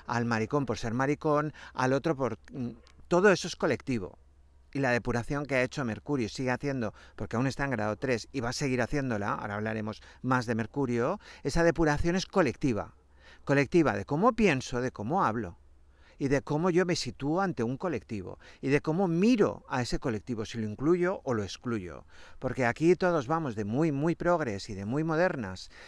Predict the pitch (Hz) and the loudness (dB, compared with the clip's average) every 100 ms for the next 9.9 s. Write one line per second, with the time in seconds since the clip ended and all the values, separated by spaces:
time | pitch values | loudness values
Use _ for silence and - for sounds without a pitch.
0 | - - 117 110 117 160 185 175 160 151 | -18 -6 -2 0 2 2 4 4 2 0
1 | 135 117 101 120 107 156 190 151 101 87 | -2 -4 -6 -4 2 2 2 -2 -4 -6
2 | - - _ - - 117 - 147 151 143 | -12 -20 _ -20 -10 -8 2 4 6 4
3 | 127 151 107 101 131 123 139 135 135 135 | 0 -2 -2 -4 -2 -2 -2 -2 -2 -2
4 | 165 156 113 - - - - 117 143 151 | 0 0 0 -4 -20 -20 -8 -2 -2 -2
5 | 170 165 165 151 175 - - - 151 147 | 0 0 0 -2 -2 -10 -12 -6 -2 0
6 | 160 156 220 - - - 110 107 107 117 | 2 2 0 -8 -20 -14 -8 -6 -4 0
7 | 143 147 151 175 175 - 175 208 247 - | 2 2 2 0 -2 -2 -2 -2 -6 -16
8 | - 120 147 233 - - - 143 156 190 | -14 -2 -2 -2 -8 -14 0 4 6 4
9 | 185 147 190 214 208 190 190 202 226 | 4 2 2 0 0 -2 -2 -4 -6